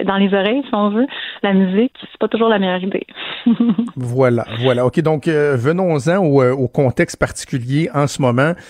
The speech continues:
Speaker 2: Euh,
Speaker 1: Oui.
Speaker 2: selon les, les, les recherches que t'as fait, selon ce que t'as pu observer, il y a un phénomène assez intéressant où ce qui était de l'acquis, là, les règles, des fois écrites ou non écrites,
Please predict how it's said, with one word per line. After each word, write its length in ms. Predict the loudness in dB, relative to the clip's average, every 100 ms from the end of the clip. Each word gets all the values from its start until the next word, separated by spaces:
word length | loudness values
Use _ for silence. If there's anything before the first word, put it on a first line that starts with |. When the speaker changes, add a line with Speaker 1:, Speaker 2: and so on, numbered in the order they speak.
| -20 -20 -20 _
Speaker 2:
Euh, 440 | 0 2 2 0 -4
Speaker 1:
Oui. 460 | -12 -16 -16 -16 -14
Speaker 2:
selon 380 | -4 -2 0 0
les, 140 | 0
les, 160 | 0 0
les 100 | 0
recherches 320 | 0 0 -2
que 80 | -2
t'as 180 | -2 -2
fait, 140 | 0
selon 180 | 0 0
ce 80 | 0
que 80 | -2
t'as 100 | -2
pu 120 | 0
observer, 500 | 0 0 -2 0 0
il 80 | 2
y 40 |
a 20 | 2
un 40 |
phénomène 380 | 2 0 2 0
assez 180 | 0 0
intéressant 560 | 0 0 0 0 0 2
où 240 | 2 2
ce 140 | -2 -4
qui 100 | 0
était 160 | 0
de 120 | 2 0
l'acquis, 500 | 0 -4 -10 -6 -2
là, 160 | 0
les 340 | 2 2 2 0
règles, 440 | 0 0 0 0
des 140 | 0
fois 180 | 0 0 0
écrites 460 | -2 -2 -2 -2
ou 80 | 0
non 220 | 0 0
écrites, 480 | 0 -4 -2 -2 -2